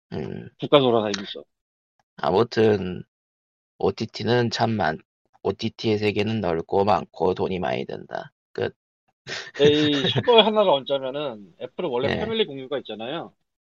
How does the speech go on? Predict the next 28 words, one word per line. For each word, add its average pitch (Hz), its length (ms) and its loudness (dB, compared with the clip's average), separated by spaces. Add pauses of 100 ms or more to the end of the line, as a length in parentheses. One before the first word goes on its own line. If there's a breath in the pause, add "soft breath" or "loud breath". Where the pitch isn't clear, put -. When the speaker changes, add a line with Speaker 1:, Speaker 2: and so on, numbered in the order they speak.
(180)
Speaker 1:
예, 98 60 -2
예. 60 360 -4 (540)
Speaker 2:
이 147 100 -4
셔터를, 180 1000 -2
셔터 226 300 -4
서비스에 214 840 -2
가서 - 360 -4
가입을 147 320 2
할 139 80 0
수도 127 180 -6
있는데 117 460 -4 (420)
애플의 240 840 -2
서비스에서 220 580 2
가입을 123 400 -2
할 120 160 -6
수도 - 220 -8
있어요. 113 540 -2 (420)
Speaker 1:
아, - 80 -8
그 - 120 -2
Speaker 2:
아마존도 185 380 6
이런 170 220 6
Speaker 1:
계정, - 0 -
Speaker 2:
게 156 80 2
있어요, 139 240 -2
보니까. 120 460 -6 (200)
예. 117 360 -10
Speaker 1:
계정 98 340 -2
연결. 85 460 -2